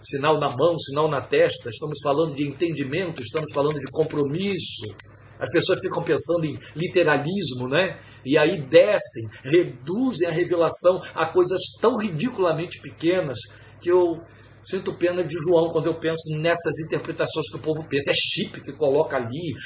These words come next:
é código, então não pode comprar, não pode vender, que é isso que ele diz lá, Deus eterno. Apocalipse é um livro de símbolos. Vou me repetir até o último dos meus dias.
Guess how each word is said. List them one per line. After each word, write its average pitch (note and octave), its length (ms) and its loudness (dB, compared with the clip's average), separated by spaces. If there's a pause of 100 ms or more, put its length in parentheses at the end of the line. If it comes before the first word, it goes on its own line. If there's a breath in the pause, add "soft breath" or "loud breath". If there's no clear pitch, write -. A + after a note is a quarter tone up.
(100)
é E3+ 80 8
código, D#3+ 680 4
então D#3+ 240 0
não - 120 -2
pode F3 260 2
comprar, E3 320 2
não E3 100 0
pode F3+ 220 2
vender, D3 320 0
que E3+ 80 0
é E3+ 40 4
isso - 140 -8
que E3+ 60 0
ele D3 140 0
diz C#3+ 200 -4
lá, C#3+ 360 2
Deus C#3 380 0
eterno. G#2+ 420 -8 (680 loud breath)
Apocalipse A2+ 920 -4 (340)
é - 80 -8
um A2+ 80 -2
livro G#2+ 220 -4
de G#2+ 120 -4
símbolos. G2+ 880 -10 (500)
Vou A#2+ 100 -8
me A#2+ 120 -4
repetir A2+ 440 -4
até B2+ 200 0
o C3 100 0
último C3+ 320 -4
dos B2+ 140 -8
meus C3+ 260 0
dias. G2 300 -8